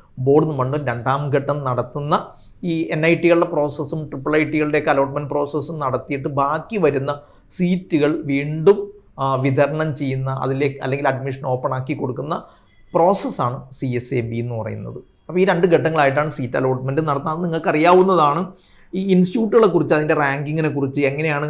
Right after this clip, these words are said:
ചോയ്സ് ഫില്ല് ചെയ്യേണ്ടത്, അതൊക്കെ വിശദമായിട്ട് ഞാൻ വേറൊരു വീഡിയോ മുമ്പ് ചെയ്തിട്ടുണ്ട്. അത് പരിശോധിച്ച് പ്രിഫറൻസ് എങ്ങനെ കൊടുക്കണം എന്നുള്ളത് തീരുമാനിക്കാം. എന്തായാലും ഇപ്പോൾ അലോട്ട്മെന്റ് പ്രോസസ്സ് നടന്നുകൊണ്ടിരിക്കുന്നു. ഫസ്റ്റ് അലോട്ട്മെന്റ് കഴിഞ്ഞു, then അത് ബ-, റിസൾട്ട് വന്നു. ഇരുപത്തിനാലാം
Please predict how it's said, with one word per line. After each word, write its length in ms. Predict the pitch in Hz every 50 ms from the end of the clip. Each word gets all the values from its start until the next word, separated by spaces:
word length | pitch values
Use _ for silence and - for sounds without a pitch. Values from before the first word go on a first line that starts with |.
| 147 135 147
ചോയ്സ് 320 | 139 139 147 151 151 143 127
ഫില്ല് 140 | 139 139 139
ചെയ്യേണ്ടത്, 240 | 143 139 135 139 147 139
അതൊക്കെ 160 | 131 131 151 139
വിശദമായിട്ട് 480 | 131 - 151 160 165 170 175 170 180 175
ഞാൻ 120 | 160 165 170 170 - - _ _ _ - 139
വേറൊരു 260 | 156 165 170 165 156 147
വീഡിയോ 200 | 147 143 151 160 151 139
മുമ്പ് 220 | 135 135 135 156 - -
ചെയ്തിട്ടുണ്ട്. 560 | 131 127 131 147 156 151 151 143 135 135 165 180 170 170 -
അത് 100 | 139 139 139 143
പരിശോധിച്ച് 580 | 131 131 127 131 - 147 143 143 139 139 - 175 180 - - - -
പ്രിഫറൻസ് 440 | 143 143 139 - 180 185 190 180 185
എങ്ങനെ 160 | 151 147 143 139
കൊടുക്കണം 260 | 139 131 127 131 131 135
എന്നുള്ളത് 260 | 135 131 135 151 147 160
തീരുമാനിക്കാം. 540 | 139 131 131 123 117 110 107 110 107 - - - _ _ _ _ _ _ - 190
എന്തായാലും 360 | 170 170 214 220 208 156 143 123
ഇപ്പോൾ 140 | - - 147 127
അലോട്ട്മെന്റ് 440 | 127 - 135 131 180 180 180 190 185
പ്രോസസ്സ് 400 | 175 175 175 175 185 185 180 214 202 180
നടന്നുകൊണ്ടിരിക്കുന്നു. 680 | 165 156 156 165 170 180 180 175 165 151 170 160 170 190 175 180
ഫസ്റ്റ് 260 | 147 127 - - 165
അലോട്ട്മെന്റ് 500 | 156 156 156 151 147 165 160 160 160 175 - -
കഴിഞ്ഞു, 420 | 147 131 131 139 139 143 156 185 226 - - - - - - - _ _ - 165
then 100 | 180 180 170 156
അത് 80 | 151 151 151
ബ-, 140 | 143 - - 135
റിസൾട്ട് 420 | 139 131 139 156 156 160 156 196 180
വന്നു. 240 | 160 151 151 165 190 214 - - - - - - - 143
ഇരുപത്തിനാലാം 880 | 156 156 185 180 - 233 226 214 190 165 151 147 151 156 165 170 165